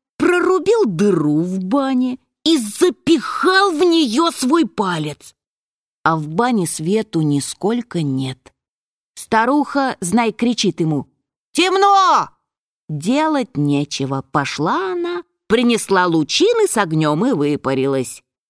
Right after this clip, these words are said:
На третий день старик пошел к ворону Вороновичу. Пришел.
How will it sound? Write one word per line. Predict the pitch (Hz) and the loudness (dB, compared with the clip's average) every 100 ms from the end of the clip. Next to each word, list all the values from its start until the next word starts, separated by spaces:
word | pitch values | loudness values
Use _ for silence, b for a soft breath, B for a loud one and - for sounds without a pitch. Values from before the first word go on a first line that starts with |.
| _ _ _ | _ _ _
На | - 208 220 | 0 0 0
третий | - 226 247 180 180 | 0 0 0 0 -2
день | 160 208 269 247 | 0 0 0 0
старик | - 196 196 240 - | -2 -2 0 -2 -2
пошел | 190 - 214 208 | -2 0 -2 0
к | |
ворону | 170 165 208 214 208 196 | 0 2 2 2 2 2
Вороновичу. | 196 196 196 151 127 107 - - | 2 2 0 0 -2 -6 -10 -12
Пришел. | - 233 262 - 120 117 | -4 -2 -2 -2 -4 -4